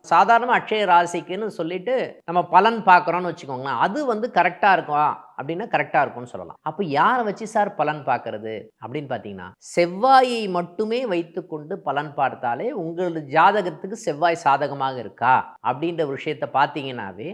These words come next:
இந்த செவ்வாய் சம்பந்தப்பட்ட விஷயங்கள் உங்களுக்கு ஃபேவரபிளா இருக்கா இல்லையா அப்படின்ற விஷயத்தை நம்ம கவனிக்கலாமா? கவனிக்கலாம். முக்கியமாக இவங்களுடைய எண்ணங்கள் இந்த காலகட்டத்துல என்ன இருக்கும்? தவறு தவறாக டிசிஷன் எடுப்பதற்கு உண்டான தன்மை இருக்குமா? இருக்கும்னு சொல்லலாம். வேலை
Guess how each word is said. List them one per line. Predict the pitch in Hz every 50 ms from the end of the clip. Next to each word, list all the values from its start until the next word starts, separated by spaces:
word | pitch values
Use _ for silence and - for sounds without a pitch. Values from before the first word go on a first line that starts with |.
| - _ -
இந்த | 131 135 - -
செவ்வாய் | 160 190 269 285 233 - 202
சம்பந்தப்பட்ட | 175 165 160 156 147 143 131 139 123
விஷயங்கள் | - - 151 160 160 143
உங்களுக்கு | 135 135 131 - -
ஃபேவரபிளா | 160 170 165 160 156 151 156 147 135 127
இருக்கா | 120 - - 127 120 117 113 117 127
இல்லையா | 143 147 143 123 117 113 113 110 - -
அப்படின்ற | 117 117 127 127 120 110 113 110
விஷயத்தை | - 110 104 - - 220 320 - - 156
நம்ம | 151 151 127 120 135
கவனிக்கலாமா? | 147 151 143 - 127 117 117 147 208 208 139
கவனிக்கலாம். | 104 92 82 - - - - 185 208
முக்கியமாக | 196 - 277 294 294 262 240 208 180 147 139 110 110 113 117 - - - 190 202 233
இவங்களுடைய | 233 240 233 226 220 208 202 196 185 170 151 151 170 185
எண்ணங்கள் | 214 254 294 294 285 269 247 247 220 220 214 220 - - 165
இந்த | 165 160 165 - 170
காலகட்டத்துல | 175 208 240 233 196 190 170 165 170 160 147 151
என்ன | 185 196 175 156
இருக்கும்? | 131 127 185 170 - _ _ _ _ -
தவறு | 202 226 254 269 302 311 302 311 254 214 262
தவறாக | 247 233 233 240 233 226 226 226 220 208 233 254 277 277 190 - - 170 160
டிசிஷன் | 180 202 - - 277 247 - 262 247 220 208
எடுப்பதற்கு | 196 196 208 - 208 208 190 196 180 160 185 180
உண்டான | 170 170 170 165 165 156 - 165
தன்மை | 160 175 190 196 185 175
இருக்குமா? | 165 156 - - 151 156 160 170 196 208 - - 117
இருக்கும்னு | 123 139 123 - 127 131 127 -
சொல்லலாம். | - 95 90 80 - _ - 131 147
வேலை | 180 214 247 269 277 277 285